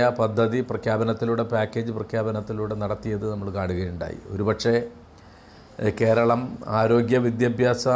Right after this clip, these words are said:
രംഗത്ത് നേടിയ നേട്ടങ്ങളുടെ ഭാഗമായി കോവിഡിൻ്റെ വ്യാപനവും അതുപോലെ തന്നെ കോവിഡിനെ പ്രതിരോധിക്കാനുള്ള പ്ര-, പ്രതിരോധ പ്രവർത്തനങ്ങളും ഏറ്റവും മികവാർന്ന രീതിയിൽ നമ്മൾ സംഘടിപ്പിക്കുന്ന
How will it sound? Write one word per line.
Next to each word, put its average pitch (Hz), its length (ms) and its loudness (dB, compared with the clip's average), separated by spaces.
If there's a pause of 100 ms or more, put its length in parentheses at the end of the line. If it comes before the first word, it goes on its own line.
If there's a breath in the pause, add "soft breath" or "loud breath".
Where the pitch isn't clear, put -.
(280)
രംഗത്ത് 120 500 2
നേടിയ 123 480 2
നേട്ടങ്ങളുടെ 127 1500 0
ഭാഗമായി 123 600 4 (340)
കോവിഡിൻ്റെ 120 600 4
വ്യാപനവും 117 640 4
അതുപോലെ 117 340 2
തന്നെ 117 340 0 (720 loud breath)
കോവിഡിനെ 120 520 6
പ്രതിരോധിക്കാനുള്ള 127 960 4 (460)
പ്ര-, 117 320 2
പ്രതിരോധ 120 500 4
പ്രവർത്തനങ്ങളും 127 760 2
ഏറ്റവും 139 300 0
മികവാർന്ന 135 560 4
രീതിയിൽ 135 440 0
നമ്മൾ 135 200 0
സംഘടിപ്പിക്കുന്ന 123 840 -2